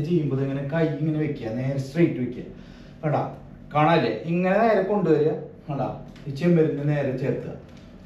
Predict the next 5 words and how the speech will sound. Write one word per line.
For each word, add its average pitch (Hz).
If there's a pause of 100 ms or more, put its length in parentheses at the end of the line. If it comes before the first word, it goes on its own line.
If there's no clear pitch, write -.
(100)
വൺ. - (1500)
കണ്ടാ? 98 (680)
ടു, 135 (1900)
ത്രീ, 127 (1800)
ഫോർ, 131